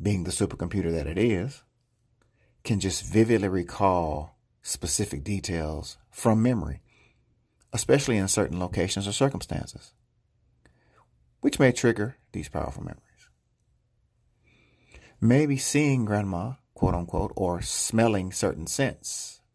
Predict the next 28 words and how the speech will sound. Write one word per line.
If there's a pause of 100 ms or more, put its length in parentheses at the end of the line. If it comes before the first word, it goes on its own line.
(260)
or
hearing
certain
sounds
in
certain
places
at
certain
times (1000)
is
no
different
than
typing
in
google
dot
com
and
having
the
website
pull
up
on
your
computer.